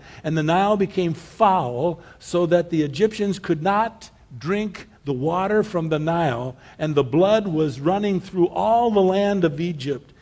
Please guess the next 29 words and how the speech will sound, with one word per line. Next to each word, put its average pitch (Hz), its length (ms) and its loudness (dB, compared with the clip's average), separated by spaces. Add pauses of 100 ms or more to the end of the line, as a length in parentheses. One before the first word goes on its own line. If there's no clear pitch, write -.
(160)
Verse 160 180 0
twenty-four 170 640 2
says, 160 280 -4
"The 151 100 -2
Egyptians 180 560 -2 (340)
dug 208 360 4
around 202 760 0
the 202 100 2
Nile 185 460 2
for 151 240 -4
water 185 340 0
to 135 120 -10
drink, 135 380 -8 (280)
but 135 140 -6
they 143 100 2
could 147 180 -6
not 151 280 -4
find 120 460 -4 (100)
water." 120 420 -4 (960)
This 175 200 -6
is, 135 240 -12 (100)
this 190 200 0
is 156 140 -8
an 156 220 -6
amazing 175 600 -2
place 208 360 -8
in 165 120 -6
Scripture. 160 680 -6
It, 139 220 -14